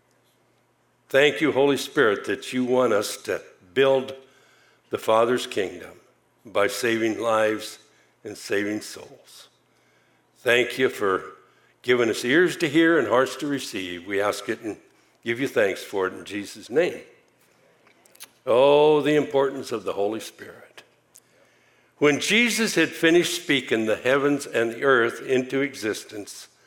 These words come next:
and all the fullness of them, this is the, this is the Johnson version, "He formed man and put him in the garden to tend and keep it. Then he took a rib from the man and made the woman."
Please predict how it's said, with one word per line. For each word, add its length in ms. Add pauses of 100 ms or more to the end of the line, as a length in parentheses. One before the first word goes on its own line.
(500)
and 160
all 300
the 140
fullness 520
of 300
them, 420 (600)
this 200
is 180
the, 280 (200)
this 220
is 220
the 120
Johnson 760 (180)
version, 500 (880)
"He 240
formed 440
man 320
and 120
put 220
him 160
in 200
the 60
garden 540 (120)
to 100
tend 440
and 140
keep 300
it. 260 (720)
Then 220
he 100
took 260
a 80
rib 480
from 240
the 80
man 460
and 280
made 260
the 80
woman." 440